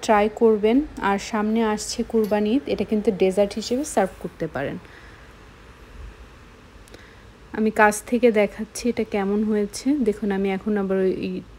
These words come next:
আহ, কাচের ওই মোলটাতে আবার রাখছি। এটা কিন্তু স্বাদে অতুলনীয়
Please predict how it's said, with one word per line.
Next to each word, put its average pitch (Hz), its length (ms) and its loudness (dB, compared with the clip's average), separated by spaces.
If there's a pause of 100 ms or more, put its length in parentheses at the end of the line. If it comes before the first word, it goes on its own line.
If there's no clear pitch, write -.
আহ, 180 400 -4 (140)
কাচের 190 340 0
ওই 190 80 0
মোলটাতে 185 580 -2
আবার 185 200 0
রাখছি। 180 480 -4 (3750)
এটা 233 200 4
কিন্তু 240 280 4
স্বাদে 214 540 6
অতুলনীয় 214 760 4